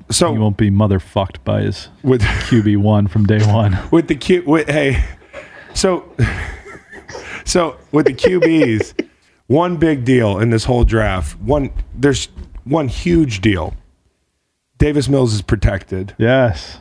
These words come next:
Speaker 1: We got no Q Bs off the board in, in Houston. I love that. Another big pick to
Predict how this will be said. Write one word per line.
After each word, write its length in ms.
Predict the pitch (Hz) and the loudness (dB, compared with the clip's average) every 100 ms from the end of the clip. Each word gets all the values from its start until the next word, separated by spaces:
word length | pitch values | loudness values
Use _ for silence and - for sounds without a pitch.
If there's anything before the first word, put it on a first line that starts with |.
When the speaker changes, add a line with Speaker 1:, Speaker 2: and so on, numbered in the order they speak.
| - | -4
Speaker 1:
We 120 | 123 | -2
got 140 | 117 | -2
no 200 | 120 131 | 0 -2
Q 220 | 131 147 | 0 -2
Bs 280 | 135 131 127 | 0 0 2
off 160 | 123 110 | 0 0
the 80 | 113 | -2
board 360 | 113 113 110 | 0 2 2
in, 160 | 107 104 | -2 -2
in 240 | 113 110 | 0 0
Houston. 680 | 101 120 107 - 110 104 98 - _ _ _ | 2 2 0 -2 0 0 0 -4 _ _ _
I 80 | 107 | -2
love 300 | 101 110 107 | 0 0 0
that. 420 | 110 110 107 104 - | -2 0 -2 -6 -6
Another 400 | 110 113 113 117 | -2 0 0 0
big 400 | 98 92 110 95 87 - | 0 -2 -2 -4 -10 -2
pick 320 | 117 98 - | 0 0 -4
to 220 | - 104 | 0 0